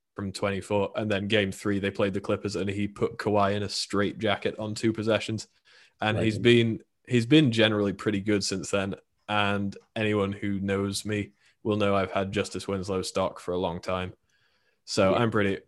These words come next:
Speaker 1: I'm pretty excited about this. And I think Memphis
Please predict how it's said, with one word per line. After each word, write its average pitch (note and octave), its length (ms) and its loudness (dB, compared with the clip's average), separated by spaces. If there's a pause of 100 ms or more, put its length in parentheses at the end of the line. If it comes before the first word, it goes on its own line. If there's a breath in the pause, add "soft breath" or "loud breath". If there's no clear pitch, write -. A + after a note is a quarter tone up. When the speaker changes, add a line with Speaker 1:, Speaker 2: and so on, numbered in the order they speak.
Speaker 1:
I'm A#2 160 2
pretty G2 220 2
excited F2+ 340 2
about F#2+ 240 2
this. G2 260 0 (200)
And G2 360 0 (260)
I A#2 560 6 (200)
think - 480 -2
Memphis G2+ 640 -2